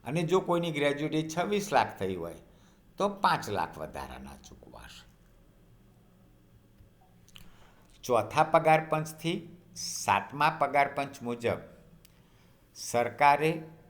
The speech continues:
સરકારી કર્મચારીઓની ગ્રેજ્યુટીમાં સંતોષકારક સુધારા કર્યા છે. એ નીચેના ટેબલ પરથી આપણને જણાઈ આવે છે. એક એક છ્યાસી ચોથું પગાર પંચ,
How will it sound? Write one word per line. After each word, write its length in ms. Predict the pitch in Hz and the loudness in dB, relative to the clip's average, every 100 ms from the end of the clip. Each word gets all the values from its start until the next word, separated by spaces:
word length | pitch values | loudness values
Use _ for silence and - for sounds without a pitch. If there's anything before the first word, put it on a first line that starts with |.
| - - - | -20 -20 -20
સરકારી 760 | - - 117 110 - 151 160 160 | -20 -6 -2 -2 2 4 4 2
કર્મચારીઓની 680 | 139 131 135 131 131 127 101 | 0 0 0 0 0 -2 -2
ગ્રેજ્યુટીમાં 880 | 101 107 113 120 120 107 87 73 - - - - - - | -2 -2 -2 -4 -4 -6 -6 -8 -12 -20 -20 -20 -20 -16
સંતોષકારક 1040 | - - 123 127 - 180 - - 104 101 - | -10 -4 -2 -4 -2 -2 0 2 2 2 -6
સુધારા 500 | 85 80 87 85 82 | -10 -6 -6 -6 -8
કર્યા 380 | 71 60 55 - | -8 -10 -12 -16
છે. 120 | - - - - - - - - - - - - 120 | -20 -20 -20 -20 -20 -20 -20 -20 -20 -20 -20 -10 -4
એ 100 | 117 | -2
નીચેના 480 | 110 107 123 120 | -4 -2 -2 0
ટેબલ 400 | 120 110 113 127 123 | -2 -2 0 0 0
પરથી 360 | 131 - 165 156 | -2 -2 -4 0
આપણને 420 | 113 120 113 110 | 0 0 0 -2
જણાઈ 400 | 92 87 90 95 | -4 -4 -2 0
આવે 220 | 98 104 117 | -2 -2 -8
છે. 220 | - 165 - - - - - - _ 139 | -8 -10 -10 -20 -20 -20 -20 -20 _ -4
એક 280 | 143 143 135 | -2 -2 -4
એક 160 | 135 - | -4 -4
છ્યાસી 560 | - 117 107 151 170 160 | 2 4 2 -2 -4 -4
ચોથું 420 | - 110 - 147 | 0 0 0 -2
પગાર 320 | 147 143 147 147 | 0 4 4 2
પંચ, 260 | 156 170 | -2 -2